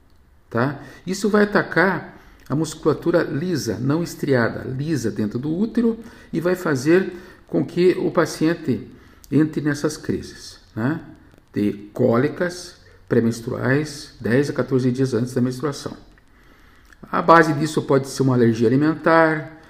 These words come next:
pode ser uma alteração do teu nível de açúcar no sangue, pode ser uma deficiência, tá, de algumas vitaminas, principalmente a B seis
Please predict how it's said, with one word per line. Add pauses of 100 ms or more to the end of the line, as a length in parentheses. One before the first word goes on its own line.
(240)
pode
ser
uma
alteração
do
teu
nível
de
açúcar
no
sangue, (480)
pode
ser
uma
deficiência, (220)
tá, (280)
de
algumas
vitaminas, (360)
principalmente
a
B
seis